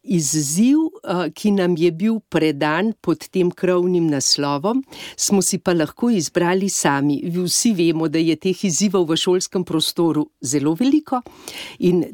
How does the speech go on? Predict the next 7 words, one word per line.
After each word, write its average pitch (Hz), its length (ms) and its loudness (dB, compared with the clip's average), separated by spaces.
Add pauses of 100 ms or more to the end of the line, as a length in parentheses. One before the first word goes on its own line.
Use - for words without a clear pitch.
tega, 196 460 0
vzgoja 220 480 0
za - 120 -6
spol 208 360 0
in 160 100 2
spolnost, 196 720 -2 (300)
se - 380 0